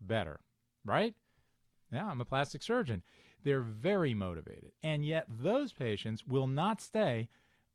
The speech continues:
on a fourteen-step program. eight in the evening and six in the morning. They won't. It's impossible. My celebrity patients won't do that.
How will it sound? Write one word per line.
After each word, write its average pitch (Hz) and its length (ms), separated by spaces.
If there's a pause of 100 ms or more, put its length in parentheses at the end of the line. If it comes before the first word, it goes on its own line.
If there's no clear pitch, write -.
on 147 140
a 143 60
fourteen-step 185 800
program. 147 540 (1300)
eight 127 160
in 117 60
the 117 80
evening 104 340
and 95 100
six - 240
in 101 60
the 95 60
morning. 92 340 (140)
They 233 80
won't. 277 360 (140)
It's 160 180
impossible. 165 680
My 113 160
celebrity 160 640
patients 101 500
won't 110 300
do 98 180
that. 76 320